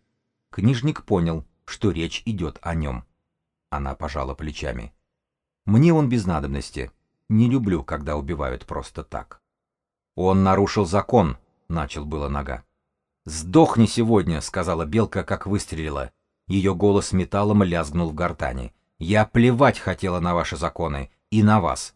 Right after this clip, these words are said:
Валите отсюда". "Мы даём племени еду", примиряюще возразил Облом. "Мы защищаем Гёрл и Бэбиков. Мы воспитываем кидов и делаем из них челов.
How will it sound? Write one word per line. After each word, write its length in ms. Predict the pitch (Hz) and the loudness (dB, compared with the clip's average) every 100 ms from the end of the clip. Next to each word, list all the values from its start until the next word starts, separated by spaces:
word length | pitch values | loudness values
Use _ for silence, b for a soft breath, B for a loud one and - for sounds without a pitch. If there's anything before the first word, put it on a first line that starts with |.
| - | -14
Валите 500 | 82 98 110 120 80 | -2 2 4 2 -2
отсюда". 440 | 69 78 64 60 _ _ _ _ _ _ _ _ _ _ - | -8 -10 -10 -12 _ _ _ _ _ _ _ _ _ _ -8
"Мы 160 | 90 87 | -4 -4
даём 400 | 82 78 92 87 | -4 0 0 0
племени 420 | 87 87 85 87 | -2 -2 -2 -2
еду", 480 | 87 104 104 107 - _ _ | -2 -2 -2 -4 -4 _ _
примиряюще 640 | 82 80 80 80 69 - - | -8 -4 -4 -4 -6 -8 -8
возразил 460 | 78 78 69 71 | -6 -6 -6 -6
Облом. 360 | 71 71 64 - _ _ _ _ | -6 -8 -10 -12 _ _ _ _
"Мы 140 | 87 85 | -4 -4
защищаем 600 | 80 92 - 80 73 76 | -6 -6 -6 -6 -4 -4
Гёрл 320 | 90 104 104 _ _ - | -2 -2 -2 _ _ -12
и 100 | 85 | -10
Бэбиков. 640 | 73 80 67 - 69 - _ _ _ _ _ - | -8 -8 -8 -10 -12 -14 _ _ _ _ _ -2
Мы 120 | 95 | 0
воспитываем 600 | 90 - 101 92 90 87 | -2 -4 -6 -4 -4 -4
кидов 400 | - 110 101 - | -2 0 0 -2
и 100 | 110 | -6
делаем 360 | 87 92 92 92 | -4 -2 -2 -2
из 240 | 104 82 | -4 -4
них 220 | 87 90 | -2 -4
челов. 440 | - - 104 73 | -4 -4 -2 -4